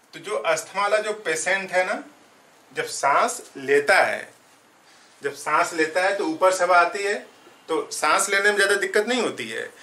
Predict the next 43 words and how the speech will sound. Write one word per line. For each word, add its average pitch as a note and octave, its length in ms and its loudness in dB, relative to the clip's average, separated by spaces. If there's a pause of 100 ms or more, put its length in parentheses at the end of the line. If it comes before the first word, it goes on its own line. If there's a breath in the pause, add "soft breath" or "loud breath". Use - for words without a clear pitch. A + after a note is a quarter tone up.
(180 loud breath)
लेकिन C#3+ 280 0
यही D#3+ 280 2
जब G#3+ 140 4
सांस F3 320 2
को G#3 220 2
वापस C3 460 4
निकालता C3+ 480 2
है C#3+ 180 4 (380 loud breath)
तो F3 60 -6
ये F3 220 0
देखिए F#3 280 -2
जो G3 240 4
नीचे E3 300 -4
की - 80 -6
तरफ F#3+ 260 -2
मुड़े F3 180 -2
हैं G3 80 0
ना, G#3+ 60 0
तो G#3+ 100 -4
ये - 120 -2
सब G#3 300 -2 (1200)
क्या E3+ 160 0
हो D#3+ 60 2
जाते C#3 160 -2
हैं, D3 80 -6
सीधे E3 200 0
हो C#3 80 4
जाते A2+ 240 -4
हैं। A2 160 -14 (400 loud breath)
अभी D#3+ 220 -6
नीचे E3 240 2
की G#3 80 -6
तरफ G3 120 -4
जब F#3 140 0
सांस F3 320 2
लेता E3+ 220 0
है F3 60 4
तो F3 80 -4
नीचे F3 240 2
की A3 60 -4
तरफ G#3+ 200 -2
मुड़े A3 180 0
हैं, A3+ 260 -4